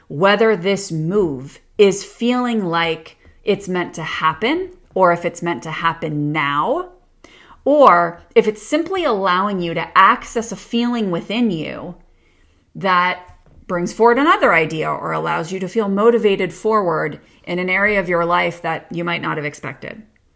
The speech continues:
Okay, so taking the action is key for this. And now I'm just gonna go through a list of things that will assist you with getting to this point, okay? With getting to this point of taking a leap.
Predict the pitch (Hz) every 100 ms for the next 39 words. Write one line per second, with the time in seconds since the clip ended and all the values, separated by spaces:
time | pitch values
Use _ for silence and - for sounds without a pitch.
0 | _ _ _ - 170 190 185 202 269 294
1 | 359 330 269 196 190 190 - 160 156 151
2 | - _ _ - 190 185 - 226 214 214
3 | 180 143 - - - - _ _ _ _
4 | _ _ _ _ _ _ - - - 208
5 | 247 359 359 240 196 175 180 180 170 156
6 | 151 196 196 - 147 - 180 170 156 151
7 | 156 - _ - - - 170 165 160 160
8 | 175 165 - 170 - 254 254 - - 156
9 | 151 165 - 160 165 170 165 160 151 147
10 | 147 - - 147 135 - - _ _ -
11 | - 156 160 - _ _ _ _ _ _
12 | 170 156 185 175 170 170 175 160 - 151
13 | 147 143 - -